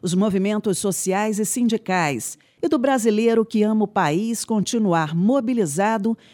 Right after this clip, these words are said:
em defesa da democracia, que está sendo nocauteada, e de Lula,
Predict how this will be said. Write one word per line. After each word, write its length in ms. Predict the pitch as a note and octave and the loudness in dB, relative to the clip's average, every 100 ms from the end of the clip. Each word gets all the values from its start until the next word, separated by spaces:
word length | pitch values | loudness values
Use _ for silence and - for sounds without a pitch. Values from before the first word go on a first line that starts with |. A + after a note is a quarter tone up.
| _ | _
em 140 | E4+ D4+ | 0 2
defesa 580 | C4 - A#3+ B3 A#3+ | 2 0 -2 0 0
da 120 | A#3+ A#3 | 0 2
democracia, 1000 | A#3+ A#3+ A#3+ B3 - - G#3 F3+ G#2 - _ _ - | 2 2 0 -4 -4 -2 0 0 -2 -8 _ _ -6
que 60 | |
está 240 | F3 D#3+ B2+ | -4 -2 -2
sendo 400 | - G3+ G3 E3+ | 0 0 2 0
nocauteada, 1200 | D#3+ B3 C#4+ C4+ B3 - A3 D3+ A#2 A#2 A2 - - _ | 2 0 0 -2 -4 -2 0 0 -2 -6 -10 -12 -20 _
e 140 | - D#3+ | -4 -2
de 140 | B3 | 0
Lula, 420 | C4+ A#3+ D4+ D4+ | 0 0 2 0